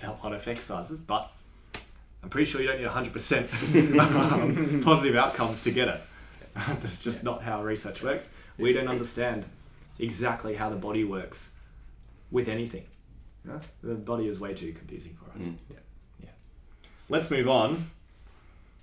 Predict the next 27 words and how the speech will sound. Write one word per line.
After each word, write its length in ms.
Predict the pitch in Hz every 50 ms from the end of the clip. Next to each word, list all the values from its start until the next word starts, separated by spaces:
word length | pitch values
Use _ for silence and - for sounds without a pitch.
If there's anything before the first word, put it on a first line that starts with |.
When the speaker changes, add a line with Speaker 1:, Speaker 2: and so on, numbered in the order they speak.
| - - -
Speaker 1:
Jasper, 320 | - 143 143 143 - 123
question 380 | 117 - 135 143 143 - 170 156
for 200 | - - 120 110
you, 60 | 107
mate. 280 | 104 101 113 147 165 - - - 160
Speaker 2:
Mm. 200 | 156 151 120 - - - - - - - - - - - - -
Speaker 1:
Do 120 | - 143 170
you 140 | 185 185 170
feel 240 | - 156 156 147
like 160 | 143 139 127 123
a 40 |
glorified 540 | 120 117 123 123 127 127 - 123 120 113 117
P 160 | - 117 113
T? 320 | 110 - 120 120 - - - - - - - - - - - - -
Speaker 2:
<laughs> 320 | 247 190 - - 139 135 - 113 - - - - - - - - - - - - - 175 170 - 190 - - - - - - - - - - - - - - - - - - - - - - - - - - - - - - - - -
It, 260 | - 156 160 - -
it, 160 | 160 160 202 202
it's 180 | 196 196 - -
something 200 | 190 190 190 180
that 160 | 151 139 -
comes 220 | - 139 131 127
up 140 | 113 - -
a 20 | 113
lot, 340 | 107 117 120 - - - - - -
I 60 | 113 113
think. 440 | 113 104 110 147 147 - - - - -
<laughs> 400 | 208 - - - - - 508